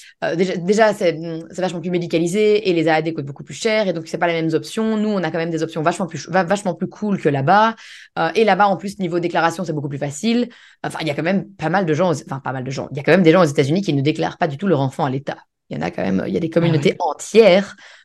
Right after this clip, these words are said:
Speaker 1: Bah, les Amish, je sais pas s'ils déclarent leurs enfants à l'État, mais il y a des communautés entières de
Speaker 2: Oui.
Speaker 1: gens qui ne sont pas Amish, mais qui, euh,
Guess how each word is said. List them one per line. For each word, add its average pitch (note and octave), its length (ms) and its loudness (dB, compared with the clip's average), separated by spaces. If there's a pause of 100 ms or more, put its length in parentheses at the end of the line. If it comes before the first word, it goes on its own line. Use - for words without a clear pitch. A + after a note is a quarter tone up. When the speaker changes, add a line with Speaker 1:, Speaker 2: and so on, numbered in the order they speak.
(100)
Speaker 1:
Bah, E3+ 80 4
les F#3 200 8
Amish, G3+ 340 4
je D#3 80 -4
sais C#3+ 120 -8
pas F3+ 120 -2
s'ils F3+ 160 -8
déclarent D#3 240 -2
leurs C#3+ 160 -2
enfants D3 140 -8
à D3+ 40 -6
l'État, - 300 -4 (320)
mais E3 60 0
il - 0 -
y - 20 6
a D#3+ 40 6
des D3+ 100 2
communautés E3+ 300 0
entières E3+ 360 0
de D#3+ 60 0
Speaker 2:
Oui. C#3 40 0
Speaker 1:
gens E3+ 120 -2
qui - 180 -12
ne C#3+ 40 -8
sont C#3+ 140 -6
pas D#3+ 120 0
Amish, F3 520 -2
mais E3+ 160 -2
qui, E3+ 320 0
euh, D3 260 2